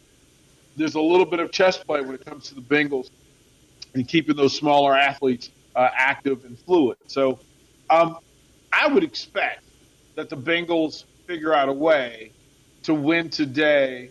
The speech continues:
to, to, to make this conversation easy. That's how you can identify great teams in the postseason. Teams that win games that they're,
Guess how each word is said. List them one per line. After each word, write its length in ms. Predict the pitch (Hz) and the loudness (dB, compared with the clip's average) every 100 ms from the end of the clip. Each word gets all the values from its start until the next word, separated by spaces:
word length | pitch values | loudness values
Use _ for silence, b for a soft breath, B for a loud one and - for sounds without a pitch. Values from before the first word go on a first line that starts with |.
| _ | _
to, 140 | - 139 | -14 -12
to, 260 | - 135 | -6 -6
to 180 | 117 147 | -4 -8
make 280 | 143 156 143 | -6 -6 -8
this 140 | 139 | -12
conversation 720 | - 143 127 123 123 107 127 120 | -6 -4 -6 -12 -16 -16 -18 -16
easy. 360 | 165 156 120 104 _ _ _ - | -10 -8 -10 -14 _ _ _ 0
That's 480 | 196 247 - - - _ | 2 0 -4 -10 -14 _
how 280 | - 190 202 | -4 0 2
you 180 | 180 170 | 2 -2
can 160 | - 160 | -6 -4
identify 600 | 143 160 160 131 156 135 | -4 -4 -6 -2 -2 0
great 340 | 127 139 135 | 0 -2 -2
teams 440 | - 143 123 120 - | -8 -10 -10 -12 -12
in 100 | 135 | -8
the 60 | 127 | -6
postseason. 540 | - 147 127 127 107 _ _ _ _ _ _ _ _ _ _ _ _ _ - | 0 0 0 -10 -12 _ _ _ _ _ _ _ _ _ _ _ _ _ -10
Teams 380 | - 202 202 156 | 0 2 2 0
that 200 | 170 139 | -2 0
win 320 | 147 196 196 | 0 0 0
games 340 | 165 160 156 147 | -2 -2 -4 -6
that 220 | 151 - | -8 -6
they're, 300 | 147 139 | -6 -6